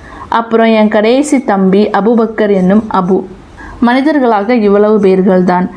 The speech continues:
இன்னும் இருக்கின்றன மற்ற விஷயங்கள். எங்கிருந்தோ வந்து குடிபுகுந்த உம்மாவிடம் நம் அடைக்கலம் தேடிய சில பூனைகள், இவைகளுக்கு பயந்து மாடியில் எந்நேரமும் ஓடித்திரியும் நூற்றுக்கணக்கான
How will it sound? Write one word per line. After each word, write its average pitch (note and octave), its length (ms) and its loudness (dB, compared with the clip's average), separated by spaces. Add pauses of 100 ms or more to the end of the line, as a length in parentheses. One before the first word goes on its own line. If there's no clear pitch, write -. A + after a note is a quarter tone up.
(240)
இன்னும் G#3+ 340 4
இருக்கின்றன A#3 580 2
மற்ற G3+ 380 2
விஷயங்கள். A3+ 600 2 (400)
எங்கிருந்தோ B3+ 560 2 (160)
வந்து C4 320 2
குடிபுகுந்த G#3+ 680 2
உம்மாவிடம் A#3 580 2
நம் G3+ 180 -2
அடைக்கலம் A#3+ 600 0
தேடிய G#3 400 2
சில A3 240 -2
பூனைகள், G#3 640 2 (520)
இவைகளுக்கு B3+ 580 2
பயந்து G#3 440 2
மாடியில் G#3 540 2
எந்நேரமும் A3 680 2
ஓடித்திரியும் G3+ 640 2
நூற்றுக்கணக்கான A3 880 0